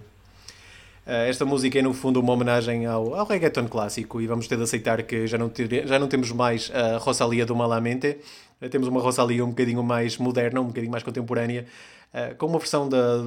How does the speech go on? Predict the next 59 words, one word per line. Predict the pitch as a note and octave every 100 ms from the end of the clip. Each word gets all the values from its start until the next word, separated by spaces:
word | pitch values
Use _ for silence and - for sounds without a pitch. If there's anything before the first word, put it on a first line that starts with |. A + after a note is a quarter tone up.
| B2 C3+ -
que | D3
é | C3+
musical | C3 D#3 D3+ B2+ C3 C3+
um | C#3
bocadinho | B2+ B2+ C3
mais | C3 C3
experimental. | C3 - C3+ C3 B2+ B2 G#2+ G#2 -
Eh, | - A#2+
eu, | B2 C#3
eu | E3+
diria | D3+ E3 D#3+
até | D3+ D3 C3
que, | C3 C3 B2 A#2+
que |
se | -
calhar | C#3+ C3
comparava | C3 C#3 C3+ B2 B2+
esta | B2
versão | A#2+ - B2+
com | A#2
um, | A#2+ A#2+ A#2+ C3 -
algo | D3 C3+
que |
já | D3+
tinha | C#3
sido | D3+ C3 B2+
lançado | B2 C3 B2
há |
uns | B2 B2
tempos | B2+ A#2
por | - B2
ela, | A#2 A2+ - - - -
eh, | G#2+ G#2+ A#2+
a |
música | C3 B2 B2 B2+ C3
A | B2
Palais, | A#2+ B2 B2 D#3 D#3+
que, | C3 A#2 A2+
que |
eu | A#2
acho | A#2 -
que |
já | B2
era | A#2
um |
bocadinho | A2+ B2 A#2
diferente | A#2+ B2 A#2+ A#2+
do |
estilo | B2 B2+ A#2+ A#2+
a | A2+
que |
ela | B2
nos | A#2 -
tinha | B2 A#2+
habituado, | A2+ A2+ B2 B2 C3
um | A2+
pouco | A2+ A2
mais | A#2+ A2
experimental, | - A2+ A2+ A#2 A#2+